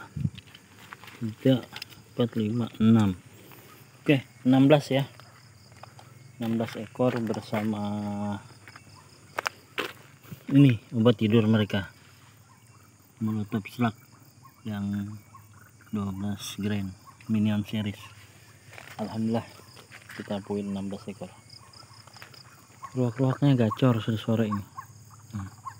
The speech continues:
Tapi mereka di pinggir parit kayak gitu. Nanti ya, besok atau kapan-kapan ya,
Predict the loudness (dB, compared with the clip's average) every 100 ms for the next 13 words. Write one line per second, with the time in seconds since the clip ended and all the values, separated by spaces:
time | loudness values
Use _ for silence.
0 | -18 -20 -20 -20 -20 -20 -20 -20 -20 -20
1 | -16 -16 -16 -16 -14 -12 -12 -10 -4 6
2 | 6 6 6 6 8 6 6 6 8 6
3 | 6 4 4 4 4 4 2 2 0 -4
4 | -10 -12 -8 -8 -8 -12 -14 -16 -16 -16
5 | -12 -10 -12 -16 -10 2 6 8 8 6
6 | 2 -16 -16 -6 -2 2 2 2 -2 -2
7 | 2 4 4 4 4 4